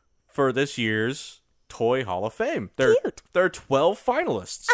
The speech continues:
Speaker 2: Okay.
Speaker 1: So, do you wanna hear what those twelve finalists are?
Speaker 2: Yes.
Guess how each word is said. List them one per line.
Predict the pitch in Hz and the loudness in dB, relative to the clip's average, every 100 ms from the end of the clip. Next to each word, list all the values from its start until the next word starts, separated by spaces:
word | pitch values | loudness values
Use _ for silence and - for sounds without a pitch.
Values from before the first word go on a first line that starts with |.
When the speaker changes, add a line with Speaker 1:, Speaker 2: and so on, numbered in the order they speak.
| 453 | 2
Speaker 2:
Okay. | 480 466 539 - _ _ _ _ _ _ _ _ - _ _ _ _ _ _ _ | 0 -6 -6 -10 _ _ _ _ _ _ _ _ -20 _ _ _ _ _ _ _
Speaker 1:
So, | - 160 135 | 4 6 6
do | 120 | 4
you | |
wanna | 139 123 | 2 2
hear | 127 | 0
what | |
those | 135 123 | 0 0
twelve | 131 127 | 2 2
finalists | 113 123 147 - | 2 0 -2 -2
are? | 175 - | -4 -2
Speaker 2:
Yes. | 262 214 - - - | -2 -2 -6 -16 -16